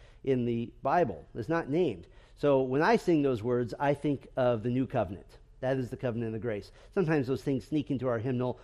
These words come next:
but you can, uh, the hymnal is not inspired, so you can just think inspired thoughts when you get to those, those lines. That's the covenant theology view. You have the moral union view,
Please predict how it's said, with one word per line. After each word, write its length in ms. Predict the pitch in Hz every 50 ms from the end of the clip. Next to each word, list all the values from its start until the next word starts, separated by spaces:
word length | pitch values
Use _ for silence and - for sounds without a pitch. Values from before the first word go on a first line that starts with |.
| - - - - -
but 160 | 120 127 131
you 140 | 123 139 139
can, 260 | - 147 131 123 101 - - - - - -
uh, 180 | - 127 120 120
the 120 | 113 127
hymnal 340 | 120 175 208 214 185 156 139
is 100 | 120 -
not 180 | 160 156 156 160
inspired, 540 | 156 - - - 196 196 143 101 90 87
so 120 | - - 131
you 100 | 127 120
can 120 | - 135
just 160 | 127 120 -
think 220 | - 170 160 - 160
inspired 560 | 135 120 - - - 143 147 143 135 120 -
thoughts 440 | - 143 117 87 - - - - -
when 160 | 123 127 123
you 80 | 120 104
get 220 | 120 - - -
to 100 | 139 123
those, 360 | 110 113 113 104 101 - - - - - - - - -
those 240 | - 127 131 123 101
lines. 480 | 123 123 107 101 95 87 82 - - - - - - - - - - - - - - - - - - - - - - - _ - - - - - - - - - - - - - - - - - -
That's 200 | 143 156 160 -
the 60 | 160
covenant 380 | - - 175 170 170 160 135 113
theology 460 | 139 147 147 151 160 151 117 113 127
view. 220 | 104 117 117 107
You 240 | 104 101 107 131 135
have 300 | 131 165 170 170 165 135
the 100 | 151 160
moral 460 | 143 139 151 165 180 202 208 202 196
union 480 | 170 160 180 208 226 220 190 156 135 117
view, 320 | 101 127 123 107 92 85